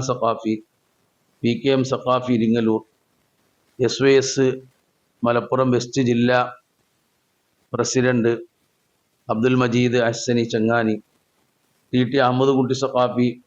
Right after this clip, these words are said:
മുസ്തഫ ബാക്കവി തന്നല, ഇബ്രാഹിം ബാക്കവി വെങ്കുളം, ഒ കെ കുഞ്ഞാപ്പു ഖാസിമി, അബ്ദുൽ അസീസ് സഖാഫി ഏലമ്പ്ര, അബ്ദുറൌഫ് സഖാഫി വാണിയന്നൂർ തിരൂർ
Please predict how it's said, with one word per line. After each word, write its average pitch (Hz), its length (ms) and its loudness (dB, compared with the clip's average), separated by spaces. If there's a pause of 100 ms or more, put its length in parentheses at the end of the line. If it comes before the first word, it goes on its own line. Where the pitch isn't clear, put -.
(200)
മുസ്തഫ 123 360 -2 (120)
ബാക്കവി 127 440 0
തന്നല, 120 300 2 (220)
ഇബ്രാഹിം 123 400 0
ബാക്കവി 120 440 -2 (220)
വെങ്കുളം, 113 380 0 (680)
ഒ 113 180 0
കെ 131 180 2
കുഞ്ഞാപ്പു 127 500 0
ഖാസിമി, 123 480 0
അബ്ദുൽ 127 280 0
അസീസ് 127 260 -6
സഖാഫി 123 380 -2 (120)
ഏലമ്പ്ര, 117 320 -2 (240)
അബ്ദുറൌഫ് 123 460 -2
സഖാഫി 120 480 -2 (340)
വാണിയന്നൂർ 120 600 0 (100)
തിരൂർ 117 280 2